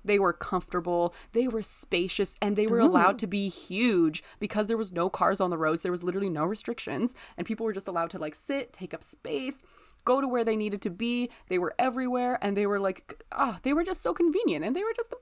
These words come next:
Speaker 1: best. And, um, freaking General Motors comes in, and they're like, "Oh, we see an opportunity to sell people cars."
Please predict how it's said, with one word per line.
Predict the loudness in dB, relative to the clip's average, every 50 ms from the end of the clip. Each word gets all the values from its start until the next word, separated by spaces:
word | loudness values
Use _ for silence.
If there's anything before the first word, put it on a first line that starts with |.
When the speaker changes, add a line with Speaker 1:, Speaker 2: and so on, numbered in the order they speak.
| 2 4
Speaker 1:
best. | 4 4 2 -2 -8 -12 -14 -20 -20 -20 -20 -12 _ -2
And, | 0 2 2 2
um, | 0 0 -2 -2 -4 -4 -8 -10 _ _ _ _ _ _ _ _ _ _ _ _ _ _ -20 -20 -20 _ _ -4
freaking | -2 0 2 2 2 2 0 -2 -2 0
General | 2 4 4 4
Motors | 4 2 2 0 -2
comes | -2 -2 -2 0 0
in, | 0 0 0 0
and | 0 0 0
they're | 0 0
like, | -2 -2 -2 -2 -2
"Oh, | -2 -2
we | -2 -2 -4
see | -2 -2 -2
an | -2
opportunity | -2 -2 -4 -4 -4 -2 -2 0 0 -2 -2 -2 -4 -4 -6 -12 -20 -18 -8
to | -4 -2 -2 0 0 -2 -4
sell | -4 -4 -4 -2 0 -2 -2 -2
people | -2 -4 -4 -4 -4 -6
cars." | -4 -4 -4 -2 -4 -4 -8 -10 -12 -14